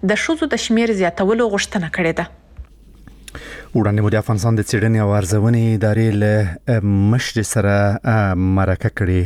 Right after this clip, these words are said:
Speaker 2: د ادارې په وروستیو کې د سولې په پروسه کې د ښځو د رول په اړه یوه څېړنه ترسره کړې. خو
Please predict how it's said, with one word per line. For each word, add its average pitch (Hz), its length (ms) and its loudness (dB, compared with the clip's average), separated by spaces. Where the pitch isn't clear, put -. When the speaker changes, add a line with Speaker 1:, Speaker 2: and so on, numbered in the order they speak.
Speaker 2:
د 95 120 -2
ادارې 117 460 0
په 101 380 0
وروستیو 95 440 0
کې - 120 -6
د 95 80 2
سولې 123 280 0
په 123 100 -2
پروسه 113 340 -2
کې 120 160 -2
د 101 80 2
ښځو 104 440 0
د 95 320 2
رول 101 420 0
په 90 240 -2
اړه 90 60 0
یوه 87 320 -2
څېړنه 92 460 0
ترسره 87 300 -2
کړې. 98 160 0
خو - 180 -2